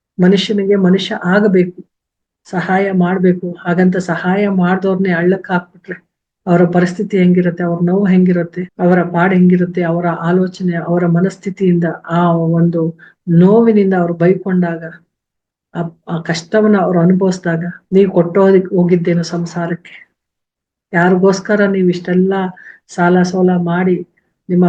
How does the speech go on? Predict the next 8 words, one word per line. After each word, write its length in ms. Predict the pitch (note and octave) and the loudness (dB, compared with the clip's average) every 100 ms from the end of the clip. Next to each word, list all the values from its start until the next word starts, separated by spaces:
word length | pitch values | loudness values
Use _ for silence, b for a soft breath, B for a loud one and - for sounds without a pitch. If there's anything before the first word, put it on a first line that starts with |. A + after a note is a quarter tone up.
| E3 | 0
ಕುಟುಂಬವನ್ನ 640 | F3+ F#3 F#3+ F#3+ F#3 F3+ | -6 -6 -2 2 4 4
ನೀವೇನೋ 640 | F3 E3+ F3 F#3+ G3 G3 | 2 0 -2 0 0 0
ದೊಡ್ಡ 240 | F3 E3 F#3 F3 E3 | -2 -2 0 0 -2
ಮಟ್ಟದಲ್ಲಿ 400 | E3 - F3+ F3 | -10 -6 -2 0
ಬೆಳೆಸ್ಬಿಡ್ತೀವಿ, 920 | E3+ E3 F3 - F#3 - F3 E3 D#3 - | 2 0 0 -4 -10 -2 0 2 -2 -4
ಬಿಸಿನೆಸ್ 360 | E3 D#3+ F#3 - | -2 0 -2 0
ಮಾಡ್ಬಿಡ್ತೀವಿ, 500 | F3+ F3+ F3+ - F3 | 2 2 0 -2 0
ಇನ್ನೇನೋ 440 | D#3+ E3+ F#3 - | 0 0 0 -2